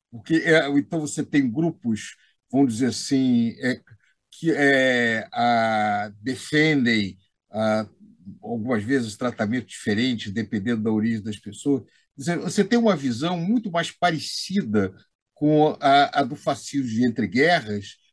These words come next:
do que da direita tradicional do pós-Segunda Guerra Mundial. É, é, a gente, nós temos que lembrar que a, a direita, né, o Churchill era um conservador, a direita tradicional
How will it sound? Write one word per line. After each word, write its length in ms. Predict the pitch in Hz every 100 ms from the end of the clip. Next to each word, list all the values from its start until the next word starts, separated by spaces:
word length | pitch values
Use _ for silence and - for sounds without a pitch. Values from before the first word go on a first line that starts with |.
| _
do 120 | 151 160
que 160 | 190
da 160 | 160 180
direita 540 | 180 170 156 165 175
tradicional 760 | - 165 156 - 170 147 139 147
do 140 | 147
pós-Segunda 580 | - 143 139 - 143 143
Guerra 240 | 131 131
Mundial. 400 | 143 135 117 90 _ _ _ _ _ _ -
É, 600 | 117 123 120 110 127 131
é, 40 | 131
a 60 |
gente, 260 | 123 165 - -
nós 320 | 135 147 -
temos 180 | 143 -
que 100 | 131
lembrar 520 | 113 98 151 180 - _ _ _
que 380 | - - 156 151
a, 380 | - 151 139 143
a 40 |
direita, 640 | 135 131 117 180 165 110 104
né, 160 | 113
o 300 | 110 104 107 -
Churchill 420 | 180 147 - 123
era 80 | 113
um 60 |
conservador, 840 | 107 107 - 104 95 82 151 185 - _ _
a 80 | 117
direita 480 | 117 139 127 113 107
tradicional 920 | - 131 104 - 110 95 131 185 -